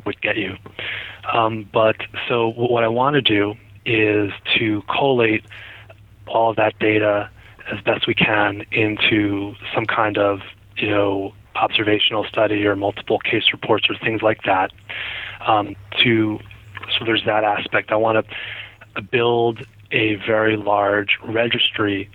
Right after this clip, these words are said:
of patients who are going through this, and I actually have an I R B, uh, in our research office, which is the, any kind of study that you wanna do, you have to file for an I R B to make sure it's ethical. And it's going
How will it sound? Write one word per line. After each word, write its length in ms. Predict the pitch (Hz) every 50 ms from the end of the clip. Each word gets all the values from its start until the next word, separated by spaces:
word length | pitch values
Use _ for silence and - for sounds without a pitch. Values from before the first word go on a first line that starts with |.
| - -
of 60 | 107 -
patients 520 | - - - 117 110 - - - 104 98 - -
who 80 | - 110
are 100 | 101 98
going 340 | 98 104 104 101 98 98 101 -
through 180 | 117 113 110
this, 140 | 101 98 90
and 140 | - 110 107
I 40 | 107
actually 340 | 110 113 - - - 117
have 200 | 104 - 104 104
an 100 | 104 101
I 180 | 107 104 104 104
R 140 | 104 101 101
B, 380 | 101 117 139 143 123 110 110 110 - - - - - - - - - - - - - - -
uh, 120 | 104 107 110 113
in 100 | 110 107
our 340 | 104 104 101 101 101 98 - - - - - -
research 440 | 110 107 101 - - 131 127 - -
office, 360 | 110 101 98 - - 101 95 - -
which 180 | 107 - -
is 120 | 107 101 92 - -
the, 280 | 110 104 101 98 98 95 - - - -
any 160 | 127 117 113
kind 180 | - - 117 107 98
of 20 | -
study 240 | - - 117 110 104
that 120 | 101 104 104
you 100 | 104 101
wanna 220 | 98 101 98 98 98 - 131
do, 100 | 127 117
you 120 | 110 104
have 160 | 98 101 98 -
to 180 | - 110 98 104 - - - - - -
file 260 | - 107 101 101 98 -
for 80 | - 107
an 60 | 104
I 120 | 101 101 101
R 100 | 98 92
B 140 | - 110 104
to 60 | 101
make 160 | 101 101 98
sure 180 | - - - 104
it's 140 | 98 - -
ethical. 480 | 113 - - 113 - 107 98 98 95 - - - - - - - - - - - -
And 240 | - 113 107 104 104
it's 100 | 98 -
going 300 | - - 117 113 107 95